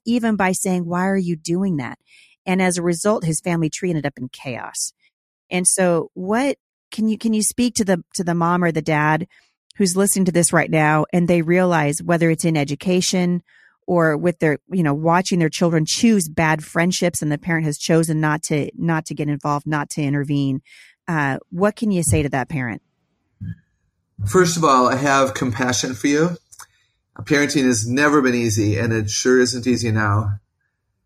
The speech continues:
Speaker 2: Yet, I would say with respect that your children are not supposed to be meeting your need for solid belonging and healthy relationships. That's something that we ought to be doing with adults.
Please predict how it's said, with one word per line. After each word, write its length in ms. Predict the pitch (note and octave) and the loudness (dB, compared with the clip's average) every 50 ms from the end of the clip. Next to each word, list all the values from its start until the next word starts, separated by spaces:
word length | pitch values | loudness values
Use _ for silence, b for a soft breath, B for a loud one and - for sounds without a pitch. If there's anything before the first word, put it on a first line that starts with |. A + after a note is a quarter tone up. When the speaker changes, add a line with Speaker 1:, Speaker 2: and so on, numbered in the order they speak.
| _ _ _ _ _ _ _ _ | _ _ _ _ _ _ _ _
Speaker 2:
Yet, 520 | - C3 C3+ C#3 C3+ C3+ D3+ D#3+ D#3+ - - C3 | -2 0 2 4 4 4 2 0 -2 -4 -2 0
I 100 | C#3 C3+ | 2 2
would 140 | C3+ C3 | 2 0
say 160 | A#2 - C3+ B2+ | 0 2 2 2
with 160 | C3 B2+ - | 2 2 0
respect 600 | C#3 B2+ - - C3 B2 B2+ B2+ - - _ - | -2 -4 -2 0 0 0 0 0 -4 -8 _ -2
that 340 | C3 B2+ B2 B2 A#2+ - C3 | 0 2 2 0 0 0 0
your 140 | C3 B2 | 0 0
children 600 | G#2+ - - C3+ B2+ B2+ C3 C3 B2+ B2+ B2 B2 - - | 0 0 0 2 2 2 2 2 0 0 -2 -4 -4 -4
are 160 | B2 A#2+ A#2+ | -2 -2 0
not 340 | A#2 A#2+ A#2+ A#2+ B2+ B2+ - | 0 0 2 2 2 0 -2
supposed 460 | - - B2 - C3 B2 A#2+ - - | -6 -8 -4 -2 -2 -2 -2 -2 -6
to 60 | A#2 | -6
be 440 | G#2+ A#2+ A#2+ A#2+ A#2+ A#2 A#2 A#2 A#2 _ _ _ | -2 0 0 2 2 0 -2 -4 -8 _ _ _
meeting 400 | B2+ B2+ C3 B2+ B2+ B2+ A#2+ A2+ | -2 0 0 2 2 0 0 0
your 180 | A#2 B2 B2 A#2+ | 0 0 0 0
need 380 | A2+ A#2 A#2+ A#2 A#2 A2+ G#2 | -2 -2 -2 -2 -2 -2 -2
for 540 | G#2 G#2 - A#2+ A#2 A#2 A2+ A2+ A#2 A#2+ - | -4 -2 0 2 2 2 2 2 0 -2 -4
solid 420 | - - - A#2+ A#2 A2+ A#2 A2+ G#2 | -6 -2 0 0 2 2 2 0 0
belonging 640 | A2+ A2 A2 A2 A2 A2 A2+ A#2 A#2 A2+ A2+ A#2 - - | -2 -4 -2 0 -2 -2 -2 -4 -6 -8 -10 -12 -10 -8
and 220 | A2+ A2 A2 G#2 | -6 -4 -2 0
healthy 260 | G2+ A2+ A2+ G#2+ A2+ | 0 0 0 -2 -2
relationships. 840 | A2+ A2 G#2+ G#2+ G#2+ - - A2+ G#2+ - - F#2+ - - - - - - _ _ _ _ _ _ _ _ _ _ _ _ _ | -2 -2 -2 -2 -2 -4 -6 -8 -8 -6 -6 -6 -6 -6 -10 -12 -12 -14 _ _ _ _ _ _ _ _ _ _ _ _ _
That's 220 | C3 B2+ B2 A#2 - | 0 0 0 0 0
something 300 | C3 B2 A2+ C3 B2 A#2+ | -2 -2 0 0 0 0
that 160 | B2 A#2+ - | 0 0 0
we 340 | A#2+ A#2+ A#2+ A#2 A2+ G#2+ G#2 | 0 0 0 0 0 -2 -2
ought 160 | - A#2+ A#2+ A#2 | -2 0 0 2
to 60 | A#2 | 2
be 100 | A#2 G#2+ | 0 0
doing 180 | G#2+ A2+ A2 | 0 0 0
with 160 | A2+ A2+ G2+ G2+ | -2 -2 -2 -2
adults. 460 | G#2 A#2 A#2 B2+ C3 - - - | -2 0 0 -2 -2 -4 -8 -12